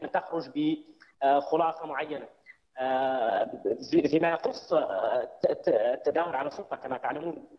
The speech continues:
جيدًا، في موريتانيا يتم عن طريق الانقلابات، لا يوجد أبدًا تداول السلطة عن طريق الانتخابات أو عن طريق، آه، حتى الآن طبعًا، نتكلم حتى الآن. آه، إذا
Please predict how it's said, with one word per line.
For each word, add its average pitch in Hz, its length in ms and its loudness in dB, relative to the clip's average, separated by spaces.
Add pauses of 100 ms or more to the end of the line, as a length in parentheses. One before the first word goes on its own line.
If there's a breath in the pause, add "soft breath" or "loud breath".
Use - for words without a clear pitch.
(140)
جيدًا، 151 300 0
في 135 140 -10
موريتانيا 170 380 0
يتم - 200 -2
عن - 80 -4
طريق 190 220 0
الانقلابات، 160 600 -2 (340 loud breath)
لا 151 80 2
يوجد 160 280 0
أبدًا 147 260 -2
تداول 135 280 2
السلطة 147 320 -4
عن 127 100 -2
طريق 123 280 -4
الانتخابات 123 720 -2
أو 131 40 -2
عن - 140 -6
طريق، 127 180 -2 (340 loud breath)
آه، - 20 4
حتى 233 300 0
الآن 208 200 0 (140)
طبعًا، 123 200 0 (240)
نتكلم 156 380 -2
حتى 151 220 -2
الآن. 139 200 2 (640 soft breath)
آه، 139 480 4 (280)
إذا 196 440 2